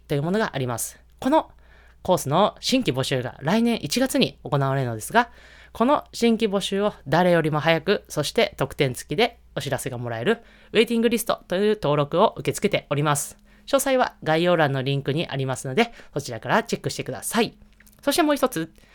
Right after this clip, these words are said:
ビーオーティー、先ほどのビーオーティーですね、にもあるトレーニングを切り取った体を安全に、そして効率的に動かす動きのスキルを学べるムーブメントトレーニング、全道場のウェイティングリストも合わせて、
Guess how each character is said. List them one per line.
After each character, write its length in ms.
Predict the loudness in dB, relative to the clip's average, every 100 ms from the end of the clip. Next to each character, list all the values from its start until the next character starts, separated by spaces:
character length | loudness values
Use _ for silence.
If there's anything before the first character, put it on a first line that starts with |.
| -20 -20 -20 -18 -2
ビ 160 | 2
ー 80 | 6
オ 40 |
ー 40 | 4
テ 120 | 2
ィ 40 | -2
ー、 60 | -6 -20 -20 _
先 220 | -10 -2
ほ 60 | 0
ど 60 | 0
の 80 |
ビ 120 | 0 2
ー 40 |
オ 40 |
ー 20 | 2
テ 80 | 0
ィ 20 |
ー 40 |
で 40 | -2
す 40 |
ね、 180 | -4 -4 _ -2
に 120 | 0
も 200 | 0 0
あ 60 |
る 200 | 0 0
ト 120 | 0 2
レ 100 | 2
ー 20 |
ニ 100 | 2
ン 20 |
グ 60 | 0
を 60 |
切 100 | -4
り 80 | -4
取 120 | -4
っ 40 | -2
た 260 | -2 -2 -4 _ _ _
体 380 | 0 2 4 4
を 160 | 2 -2
安 260 | -2 0
全 280 | 2 2 2
に、 120 | 0 -2
そ 120 | -4
し 80 | -2
て 220 | -4 -4
効 240 | -2 0
率 180 | 2 0
的 200 | -4 -2
に 120 | -2 0
動 120 | -2
か 120 | -4
す 280 | -2 -2 -2 _
動 280 | -6 2 2
き 140 | 2
の 140 | -2 -4
ス 100 | -4
キ 120 | -2
ル 100 | 0
を 40 |
学 220 | 0 0 0
べ 120 | 2
る 180 | 2 0
ム 220 | -8 -2 0
ー 40 |
ブ 120 | 2
メ 120 | 2
ン 60 | 2
ト 80 | 2
ト 120 | 2
レ 100 | 2
ー 20 |
ニ 100 | 0
ン 20 | -2
グ、 120 | -10 _ _
全 220 | 0 2
道 100 | 4
場 160 | 2 2
の 160 | 0 -2 -12 -20 -4
ウ 40 |
ェ 40 | -4
イ 60 |
テ 80 | -2
ィ 60 | -2
ン 20 |
グ 100 | -2
リ 120 | -2
ス 60 | -4
ト 100 | -4
も 200 | -2 -4 -12 _ _ _ _ _
合 80 | 0
わ 60 | 0
せ 120 | 0
て、 280 | -2 -2